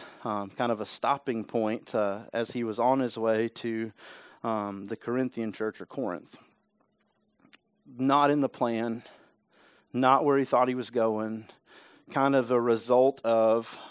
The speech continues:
"I thought that was the plan, but it wasn't the plan, and I thought that was the plan, but then it wasn't the plan. Now I'm headed to what I think is the plan, but I'm stuck here." And this is kind of the moment that,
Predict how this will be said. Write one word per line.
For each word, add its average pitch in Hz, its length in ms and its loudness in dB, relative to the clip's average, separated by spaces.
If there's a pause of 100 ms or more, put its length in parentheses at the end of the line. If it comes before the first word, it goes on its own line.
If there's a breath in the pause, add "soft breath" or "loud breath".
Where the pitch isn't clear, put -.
"I 95 60 -6
thought 123 300 2
that 117 120 0
was 113 160 -4
the - 80 -14
plan, 113 320 -2
but 104 60 -4
it 110 80 -4
wasn't 107 240 -4
the - 80 -14
plan, 107 340 -4
and 101 80 -6
I 98 60 -8
thought 117 240 2
that 120 100 6
was 117 140 0
the 107 80 -14
plan, 110 240 -4
but 101 100 -10
then 113 100 -4
it 110 80 -4
wasn't 104 280 -6
the - 80 -16
plan. 107 360 -6
Now 117 160 -2
I'm 104 100 -4
headed 120 300 -2
to 117 120 -6
what 110 100 0
I 101 80 -4
think 123 240 -8
is 101 120 -10
the - 60 -16
plan, 107 380 -6
but 98 100 -6
I'm 90 80 -8
stuck - 460 -4
here." 117 540 -6 (920 soft breath)
And 113 140 -4
this 117 160 -6
is 110 120 -14
kind 127 200 0
of 107 60 -2
the 107 80 -2
moment 113 680 2
that, 107 280 -2